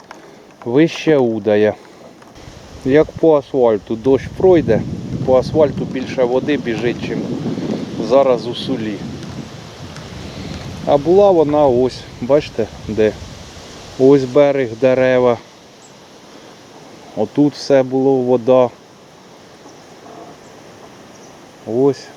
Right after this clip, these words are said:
берег, вона ж туди і до оцих ось верб, до берега.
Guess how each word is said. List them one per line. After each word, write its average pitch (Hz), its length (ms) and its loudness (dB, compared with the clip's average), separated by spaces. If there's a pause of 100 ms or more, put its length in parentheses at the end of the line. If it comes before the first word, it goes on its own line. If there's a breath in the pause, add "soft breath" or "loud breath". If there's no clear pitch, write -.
(180)
берег, 139 500 4
вона 117 340 -2
ж - 60 -8 (280)
туди 143 420 2 (500 loud breath)
і 143 180 -4
до 123 240 2
оцих 131 500 -4
ось 113 160 -8 (220)
верб, 104 340 2 (200)
до 101 180 -6
берега. 95 500 0